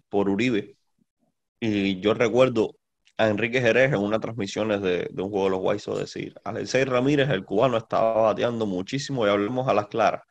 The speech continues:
Ha sentado Uribe". ¿Cómo era lidiar, no tanto el primer año como novato, sino el segundo? Mantener todo lo que lograste primero, porque debutar y romperla hasta cierto punto no es tan difícil como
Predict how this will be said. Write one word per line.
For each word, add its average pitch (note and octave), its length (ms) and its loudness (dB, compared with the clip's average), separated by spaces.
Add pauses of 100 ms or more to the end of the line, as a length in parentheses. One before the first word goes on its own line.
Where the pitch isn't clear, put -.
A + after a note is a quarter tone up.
(300)
Ha G#2+ 140 2
sentado A2+ 520 2
Uribe". G#2 380 0 (1300)
¿Cómo D#3 300 4
era E3 160 8
lidiar, C3+ 540 2 (100)
no B2 140 0
tanto D3 240 0
el C#3 80 0
primer A#2 280 0
año A2+ 280 0
como F#2 200 -2
novato, G#2 360 0
sino G#2 260 -4
el A#2+ 80 0
segundo? G2 600 -4 (880)
Mantener G#2 640 2 (340)
todo C#3+ 260 6
lo B2+ 140 6
que G#2+ 80 2
lograste G#2+ 340 2
primero, A2+ 440 0
porque G#2 400 0 (240)
debutar C3+ 880 4
y C3+ 120 2
romperla B2+ 600 4
hasta C#3+ 160 2
cierto C#3 260 -2
punto D3+ 300 0
no A#2+ 180 0
es C3+ 60 0
tan C#3 160 0
difícil C3 420 -2
como G#2+ 360 -2